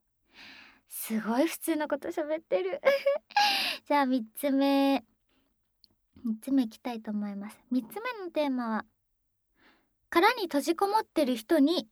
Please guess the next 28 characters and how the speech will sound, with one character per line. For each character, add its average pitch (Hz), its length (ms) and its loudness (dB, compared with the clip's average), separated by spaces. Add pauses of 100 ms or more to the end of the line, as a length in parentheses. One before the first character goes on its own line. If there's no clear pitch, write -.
エ 269 100 4
モ 392 200 4
い 392 160 0
応 359 240 6
援 415 200 2
メ 453 100 0
ッ - 20 -2
セ 339 260 2
ー 262 40 2
ジ 208 120 0
を 196 100 2
お 190 60 -2
願 208 160 6
い 330 40 4 (180)
し 466 100 -6
ま 480 120 4
す。 277 120 0
え 220 100 2 (1800)
ー、 359 80 6 (1500)
閉 339 120 4
じ 370 120 2
こ 427 120 -2
も 453 40 -2 (160)
っ - 80 -6
て 392 140 4
る 302 100 -2
人 311 200 -4
に？ 262 360 6